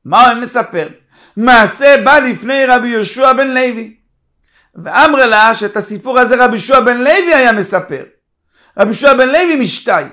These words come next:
ומה הוא סיפר? "מעשה בא לפני רבי. באדם אחד שהיה משיח לפי תומו." ואמר,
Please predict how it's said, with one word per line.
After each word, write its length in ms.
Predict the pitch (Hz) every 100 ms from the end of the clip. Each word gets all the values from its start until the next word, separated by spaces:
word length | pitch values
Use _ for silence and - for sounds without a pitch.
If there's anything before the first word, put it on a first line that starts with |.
| _
ומה 260 | 170 208 285
הוא 160 | 277
סיפר? 540 | 240 247 170 185 190 233 - _ -
"מעשה 380 | 196 208 269 262
בא 140 | 269
לפני 340 | 262 190 254
רבי. 380 | 254 311 320 254 - _ _ _
באדם 540 | 131 143 131 127 262 254
אחד 180 | 208 208
שהיה 160 | 202
משיח 420 | 185 170 240 277 277
לפי 260 | 269 277
תומו." 500 | 254 294 269 254 247 _ _ -
ואמר, 520 | 165 220 294 269 247